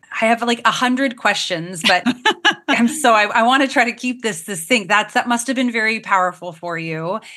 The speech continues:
Speaker 1: and powerful, for, you know, once you're able to move through the morning to be able to support your daughter. Wh-, what, like, is there something different? Like, first of all, is,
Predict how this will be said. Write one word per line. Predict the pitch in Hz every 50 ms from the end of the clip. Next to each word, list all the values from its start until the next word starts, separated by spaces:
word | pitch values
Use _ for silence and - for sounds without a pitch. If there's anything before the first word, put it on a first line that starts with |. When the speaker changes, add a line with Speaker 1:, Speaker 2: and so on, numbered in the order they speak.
| - _ -
Speaker 1:
and | 262 311 330 339
powerful, | - 330 320 311 294 285 285 269 254 233
for, | 233 - 208
you | 233 226 196
know, | 180 190
once | 202 226 226 226 -
you're | 220 208
able | 202 208
to | 202
move | 196 202 185
through | 160 - 208 190
the | 196
morning | 190 185 185 190 190 190 185
to | 160 -
be | 170 196
able | 185 185
to | 175 180
support | 160 - 196 165 - - 190 165 160
your | 175 175 170
daughter. | 160 180 160 156 156 - - - - 185 196 208 - - - - - _ _
Wh-, | - 180 - 226
what, | 226 311 381 415 - - - _ _ _ _ _
like, | - 254 254 254 - - - - _ _ _ _ _ _ _ _ _ - _ _ _ _ _ _ _ _
is | 262 269 240
there | 269 269 -
something | - - 392 427 415 415 392 339 254
different? | 233 262 269 269 - 254 247 247 233 - -
Like, | 247 240 -
first | - 349 349 -
of | 240
all, | 233 -
is, | 269 330 349 311 302